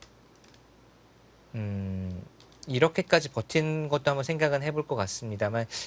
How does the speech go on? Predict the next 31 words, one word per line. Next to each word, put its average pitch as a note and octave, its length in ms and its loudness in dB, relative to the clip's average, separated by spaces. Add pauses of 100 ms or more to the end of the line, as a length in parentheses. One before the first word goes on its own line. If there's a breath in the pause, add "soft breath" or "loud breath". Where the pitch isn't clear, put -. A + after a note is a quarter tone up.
역시 D#3+ 760 4 (1700)
좋은 D3+ 220 2
싸움은 E3 400 4
아닌 G#2 260 2
것 G#2 80 -2
같아요. E2+ 480 -8 (180)
뭐 F2 280 -10
띵달거나 A#2 540 0
여기 F#2 140 -2
뭐 F2+ 120 -6
젖혀서 F#2+ 400 -8
끊어갈 G#2+ 320 -4
수도 - 200 -10
있고 F#2 180 -12
좋은 A#2+ 260 -2
싸움은 C3 300 4
아닌 G2 220 0
것 G2 80 4
같고 F#2+ 220 -4 (260 loud breath)
다시금 D3 640 2 (1160)
흑의 C3 520 4
사정권 C3+ 420 0
안에 G#2 160 2
갇히게 A2 440 -2
된다면 G2+ 420 -2
이건 F#2+ 220 -4
좋은 A#2 400 -4
그림은 A2+ 320 0
아닐 F#2 240 0
것 F#2 140 -6
같고 F#2+ 320 -6